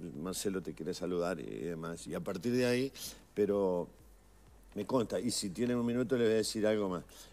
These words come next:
Yo salí en una situación muy especial, muy conflictiva, muy difícil para un entrenador, lo que me pasó en Santa Fe, en Bogotá.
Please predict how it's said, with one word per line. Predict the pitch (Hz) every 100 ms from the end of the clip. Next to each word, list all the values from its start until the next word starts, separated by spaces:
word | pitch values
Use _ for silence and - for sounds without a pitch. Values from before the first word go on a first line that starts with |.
| -
Yo | - - 123
salí | 135 131 123 131
en | 160
una | 147
situación | 123 117 113 - 127
muy | 135
especial, | 143 117 110 131 131
muy | 120 131
conflictiva, | 123 98 98 - 120 120
muy | 117
difícil | 123 110 120 104 117
para | 101 98
un | 107
entrenador, | 113 117 117 120 120 117
lo | 131
que |
me | 117 110
pasó | 107 104
en | 113
Santa | 113 101 85
Fe, | - 117 - - - -
en | -
Bogotá. | 98 104 95 104